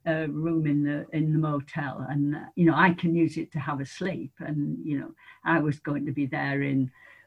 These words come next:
what was it, fifty miles, so, I don't know, seven hours maybe. So I, uh, I was absolutely desperate to get out of the heat of the day,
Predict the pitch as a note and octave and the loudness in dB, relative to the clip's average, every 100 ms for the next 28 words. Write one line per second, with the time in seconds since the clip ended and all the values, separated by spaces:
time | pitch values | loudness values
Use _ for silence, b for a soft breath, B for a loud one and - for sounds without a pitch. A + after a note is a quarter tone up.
0 | _ - D#3+ - D#3 - D#3+ - D#3+ D#3+ | _ -8 -6 -4 -4 -2 -2 2 4 6
1 | D#3 D3+ C#3+ - - D#3 D3+ D3 C#3+ - | 4 0 -4 -10 -6 -4 -2 -2 -4 -6
2 | - - _ _ E3 - D3 D3 D#3 F#3 | -12 -18 _ _ -6 -4 -4 -4 -6 -8
3 | - - - - - D#3+ E3 E3 D#3+ D#3+ | -12 -20 -20 -20 -8 -4 0 2 4 4
4 | D#3+ E3 E3 D#3+ D#3+ D#3+ - - - G3+ | 2 0 2 2 0 -2 -6 -16 -2 4
5 | F#3 F#3 F#3 F#3+ - _ G3 A3+ A3+ G3+ | 6 6 6 2 -6 _ 8 10 10 8
6 | F#3 F3+ E3+ - - - - - F3+ A3+ | 6 6 6 2 -8 -20 -20 -2 6 8
7 | G#3 G3 E3+ - E3 D#3+ D#3+ C#3 E3 - | 8 4 2 2 2 2 0 2 0 0
8 | - - C3+ D3 - D3+ C#3+ - C#3 D#3 | -8 -8 -6 -6 -2 -2 -2 -4 -6 -6
9 | C3 - E3 D3+ - C#3 - C#3 E3 D3 | -8 -4 -2 -2 -6 -10 -8 -4 -2 -2
10 | - B2+ | -6 -12